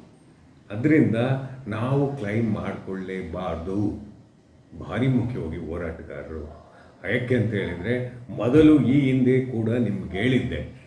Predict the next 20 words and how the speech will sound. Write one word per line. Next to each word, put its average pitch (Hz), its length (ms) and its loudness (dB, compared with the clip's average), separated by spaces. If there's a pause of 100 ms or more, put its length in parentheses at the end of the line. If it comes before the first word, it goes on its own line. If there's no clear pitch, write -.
(140)
ಏನಂತ 123 440 4
ಹೇಳಿದ್ರೆ, 90 540 -4
ಭಾರಿ 98 160 0
ಮುಖ್ಯವಾಗಿ 120 600 0
ಹೇಳಿದ 90 220 -6
ಅಂತ 90 300 -8
ಅಂಶ 92 360 -8
ಏನು 87 280 -8
ಅಂತ 80 200 -16
ಹೇಳಿದ್ರೆ, 87 460 -12 (320)
ನಮಗೆ 117 420 2
ಬರುವ 117 480 2
ಓಟು 120 720 2 (1500)
ಇಷ್ಟು 160 340 2
ಸಾವಿರ 151 720 6
ಜನರದ್ದು 131 560 0
ಮಾತ್ರ 135 360 0
ಆಗ್ಬಿಟ್ರೆ, 104 640 -4 (320)
ಲಕ್ಷಾಂತರ 160 600 0
ಜನರು 120 760 0